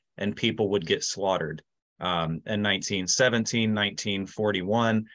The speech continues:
and twenty fourteen. So I just wanted to add that in there. And one thing I just wanna say,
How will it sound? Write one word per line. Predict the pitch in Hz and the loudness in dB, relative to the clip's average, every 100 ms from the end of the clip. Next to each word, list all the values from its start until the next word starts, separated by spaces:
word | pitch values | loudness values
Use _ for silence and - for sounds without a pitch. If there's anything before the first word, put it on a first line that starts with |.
| - _ | -20 _
and | 107 104 101 101 95 - | 2 4 4 2 -4 -10
twenty | - 107 95 | -6 -4 -4
fourteen. | - 90 - 92 78 76 - _ _ _ | -2 -4 -2 -6 -6 -8 -14 _ _ _
So | - - 85 | -12 -6 -2
I | 85 | -2
just | 90 107 - | 0 -2 -2
wanted | 92 92 | -2 -2
to | - | -2
add | 90 85 | -2 -2
that | 85 82 | -2 -2
in | 82 | -4
there. | 78 76 - _ _ _ _ _ | -4 -6 -10 _ _ _ _ _
And | 120 | 0
one | 127 131 | 2 4
thing | 131 120 | 2 2
I | |
just | 107 113 - | 2 0 0
wanna | 117 107 | -2 -2
say, | - 113 110 | 2 4 2